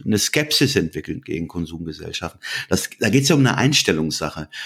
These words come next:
Und ich glaub nicht unbedingt, dass das Ziel die Frühverrentung war. Und das ist vielleicht auch der Denkfehler, den auch wir unterliegen,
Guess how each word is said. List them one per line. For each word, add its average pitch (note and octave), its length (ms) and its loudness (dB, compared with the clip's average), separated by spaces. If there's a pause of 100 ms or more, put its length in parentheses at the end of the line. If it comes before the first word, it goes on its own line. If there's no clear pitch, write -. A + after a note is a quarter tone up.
(140)
Und G#2 100 4
ich G2+ 100 2
glaub C3+ 200 4
nicht D#3 140 4
unbedingt, C#3 300 4
dass C3 140 4
das - 200 0
Ziel B2 200 0
die A#2 100 2
Frühverrentung E2 800 0
war. D2 240 -8 (280)
Und F#2 120 2
das A#2+ 120 4
ist D3 60 0
vielleicht D3 180 4
auch B2+ 60 2
der B2+ 120 2
Denkfehler, F#2+ 640 2 (120)
den G2+ 200 2
auch F#2 180 -2
wir B2+ 460 2 (120)
unterliegen, G2 800 2